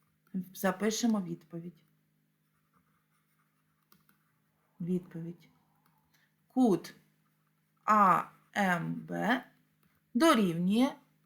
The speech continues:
сорок градусів. Отже, в даній задачі ми з вами скористались тим,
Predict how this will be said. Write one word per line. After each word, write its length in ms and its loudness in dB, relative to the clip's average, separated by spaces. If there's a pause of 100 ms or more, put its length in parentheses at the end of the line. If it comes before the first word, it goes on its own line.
(120)
сорок 680 -2 (400)
градусів. 600 -2 (1600)
Отже, 260 6
в 60 -4
даній 320 6
задачі 600 2
ми 140 2
з 60 -4
вами 240 2
скористались 760 0
тим, 340 -4